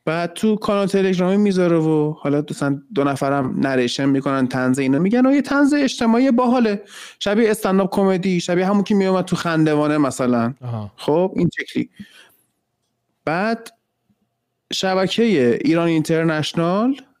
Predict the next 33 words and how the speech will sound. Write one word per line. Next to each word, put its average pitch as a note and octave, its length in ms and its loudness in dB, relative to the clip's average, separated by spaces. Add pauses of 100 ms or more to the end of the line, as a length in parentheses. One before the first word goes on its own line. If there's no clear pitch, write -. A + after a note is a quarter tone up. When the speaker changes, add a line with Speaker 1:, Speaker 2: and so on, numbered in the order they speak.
Speaker 1:
رفته D#3 300 -2
به F3 80 2
این E3+ 160 0
پیشنهاد E3 540 -2
داده، A#3 360 0
گفته G3 300 0
که A#3 120 -2
آقا F#3+ 220 2
این E3 320 2 (680)
متنای E3 440 0
طنز A3+ 360 0
تو F#3+ 520 2 (540)
اجازه F#3+ 400 2
بده C4 180 2
که C4 120 2
ما B3 160 4
هم B3 140 4
منتشر E3+ 500 0
کنیم. A2+ 340 -4 (180)
Speaker 2:
مهم. B2 320 -14 (520)
Speaker 1:
اینم A#3+ 300 2
گفته A3+ 280 -2
خب A#3+ 320 -2 (420)
بکنید. D#3+ 680 0 (340)
Speaker 2:
مهم. B2+ 100 -20 (260)
Speaker 1:
این A3 120 0
گفته A3+ 280 2
فرض G3+ 420 -2
کنیم B2 360 0
حالا A2+ 280 0 (120)
عدد C3 540 0
الکی A#2+ 380 -4
می‌گم، A#2+ 320 -2